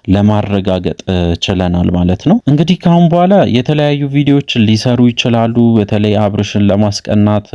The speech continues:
ወይም ደግሞ አንዳንድ ነገሮችን፣ እ፣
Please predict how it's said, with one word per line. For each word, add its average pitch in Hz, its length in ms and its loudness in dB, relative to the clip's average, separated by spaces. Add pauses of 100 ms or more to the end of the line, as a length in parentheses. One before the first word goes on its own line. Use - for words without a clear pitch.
ወይም 98 280 2
ደግሞ 101 300 0
አንዳንድ 117 460 2
ነገሮችን፣ 95 600 0 (400)
እ፣ 95 120 0